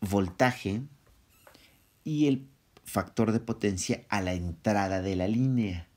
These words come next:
¿Ok? Entonces vamos a dibujar el circuito y vamos a intentar entender qué nos piden. Y pues encontrar lo que nos piden, ¿verdad? Realmente. Entonces hacemos un dibujito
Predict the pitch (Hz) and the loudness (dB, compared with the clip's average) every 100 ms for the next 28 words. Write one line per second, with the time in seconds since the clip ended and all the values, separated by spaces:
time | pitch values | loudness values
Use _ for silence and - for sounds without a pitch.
0 | _ _ _ _ _ - 92 - 101 180 | _ _ _ _ _ -18 -10 -4 -4 -4
1 | - _ _ _ _ _ _ _ _ _ | -8 _ _ _ _ _ _ _ _ _
2 | _ _ - - - _ - 123 185 262 | _ _ -16 -16 -16 _ -2 0 2 4
3 | 254 120 131 131 104 95 98 139 104 104 | 4 4 2 0 -4 -4 -2 0 0 -2
4 | 104 104 101 101 85 80 80 95 - _ | -4 -4 -2 -4 -4 -6 -2 -4 -4 _
5 | _ _ _ _ - 90 85 82 90 92 | _ _ _ _ -8 -8 -6 -4 -4 -6
6 | 98 90 87 - 82 85 123 - _ - | -6 -8 -10 -12 -8 -6 -8 -12 _ -20
7 | - - - _ - - _ _ _ - | -20 -20 -20 _ -20 -20 _ _ _ -20
8 | - _ _ _ _ _ _ _ _ _ | -20 _ _ _ _ _ _ _ _ _
9 | _ _ _ _ _ - 110 113 - - | _ _ _ _ _ -2 0 0 -4 -14
10 | - 69 - 131 - 73 - - - - | -12 -12 -12 -12 -10 -10 -12 -20 -20 -16
11 | 80 - 113 - - 98 110 - 82 80 | -14 -10 -10 -10 -12 -16 -16 -14 -14 -14
12 | 82 _ _ _ _ _ _ _ _ _ | -16 _ _ _ _ _ _ _ _ _
13 | _ _ 95 90 127 127 131 127 98 - | _ _ -14 -4 -2 -2 -2 -2 -4 -8
14 | - - | -12 -10